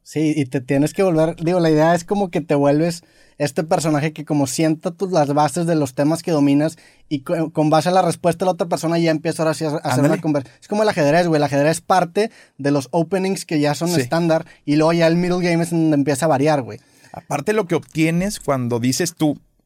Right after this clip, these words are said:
Speaker 2: supuestamente la misma... Eh, información o el mismo dato, lo que obtienes de vuelta no es lo mismo, porque se lo
Speaker 1: Exactamente.
Speaker 2: estás diciendo a alguien más.
Speaker 1: Ajá.
Speaker 2: La resonancia cambia.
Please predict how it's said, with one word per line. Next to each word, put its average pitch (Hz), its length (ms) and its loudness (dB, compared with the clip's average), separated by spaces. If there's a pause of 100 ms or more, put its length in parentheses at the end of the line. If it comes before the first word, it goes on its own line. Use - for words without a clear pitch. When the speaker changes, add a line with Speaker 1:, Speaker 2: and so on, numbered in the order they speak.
Speaker 2:
supuestamente 135 800 -2
la 117 100 0
misma... 143 580 0 (480)
Eh, 110 240 -4
información 123 720 0
o 127 60 0
el 117 80 0
mismo 131 300 0
dato, 127 220 -2
lo 113 120 -2
que - 80 -4
obtienes 120 380 -4
de 165 60 0
vuelta 117 280 -2
no 120 120 -2
es 110 80 -2
lo 104 100 -2
mismo, 143 280 -2 (160)
porque 127 220 -2
se 127 100 -2
lo - 60 2
Speaker 1:
Exactamente. 107 100 -2
Speaker 2:
estás 117 140 -4
diciendo 123 340 0
a 120 40 -2
alguien 107 240 -2
más. 123 300 -2
Speaker 1:
Ajá. 120 100 -6
Speaker 2:
La 117 120 0
resonancia 113 720 -4
cambia. 123 520 -4